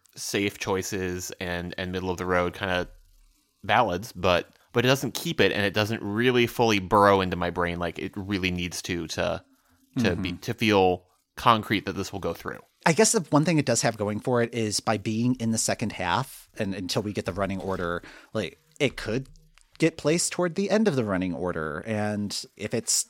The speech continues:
Speaker 2: the last song to go or the second to last song to go, that's really going to help it. But if it's number ten in the running order, then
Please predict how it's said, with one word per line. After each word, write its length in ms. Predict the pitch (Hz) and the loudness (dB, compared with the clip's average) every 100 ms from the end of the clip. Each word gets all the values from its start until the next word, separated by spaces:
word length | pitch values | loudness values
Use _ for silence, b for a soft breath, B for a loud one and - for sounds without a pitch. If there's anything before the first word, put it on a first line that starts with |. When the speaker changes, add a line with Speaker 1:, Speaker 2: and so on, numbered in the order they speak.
| - | -4
Speaker 2:
the 100 | 135 | -2
last 360 | 107 104 117 - | 0 0 2 2
song 260 | 117 120 120 | 2 0 -2
to 80 | |
go 300 | 117 147 143 | 0 4 4
or 120 | 90 90 | 2 -2
the 80 | |
second 260 | - - 143 | -4 -2 -2
to 80 | 110 | -2
last 260 | 95 85 | 0 0
song 180 | - 87 | -2 -4
to 100 | 85 | -6
go, 220 | 90 85 78 | -6 -4 -4
that's 220 | 101 - | -4 -4
really 200 | 92 95 | -6 -6
going 160 | 87 82 | -6 -6
to 80 | |
help 260 | - 156 - | 4 4 4
it. 160 | 71 - | -2 -4
But 120 | 120 | -4
if 100 | - | -2
it's 260 | 107 - - B B - | -2 -2 -4 B B -10
number 240 | 92 87 | -8 -8
ten 600 | - 104 117 98 85 87 - | -6 -2 0 0 -4 -10 -10
in 80 | 110 | -8
the 60 | 90 | -6
running 260 | 92 85 | -6 -6
order, 460 | 78 85 82 82 87 B B B B - | -6 -4 -4 -4 -4 B B B B -14
then 880 | 98 101 95 104 104 104 101 92 | -12 -8 -2 0 2 0 -2 -4